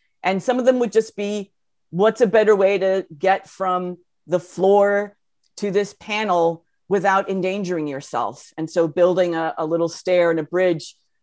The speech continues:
to protect the employee. But you felt it in the beauty of the grounds that everybody collaborated to bring these gorgeous plants to life. And people traveled from all over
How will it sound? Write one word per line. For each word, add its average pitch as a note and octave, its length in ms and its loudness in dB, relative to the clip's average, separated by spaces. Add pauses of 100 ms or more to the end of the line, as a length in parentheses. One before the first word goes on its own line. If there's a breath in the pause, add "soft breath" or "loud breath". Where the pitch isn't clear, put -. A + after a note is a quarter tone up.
(140)
to G3+ 320 -2
protect G3+ 440 -4
the G3+ 140 -4
employee. F#3+ 680 -4 (300)
But A3 200 2
you A3 160 0
felt A#3+ 500 0
it E3+ 280 2 (480)
in F#3+ 380 -2
the F#3+ 100 0
beauty A3+ 960 -4
of F#3 240 -4
the F#3 80 -4
grounds F3+ 840 -4
that F3+ 120 -4 (100)
everybody F#3+ 680 2
collaborated F3 960 0
to F3 340 -4
bring F3 380 -2
these E3+ 320 -4
gorgeous F3 520 2
plants E3+ 380 -8
to F3+ 100 -8
life. D#3+ 460 0 (260)
And F3+ 140 -6
people A#3 240 0
traveled G3+ 540 0
from F3+ 180 -2
all F3+ 320 2
over F3 600 -2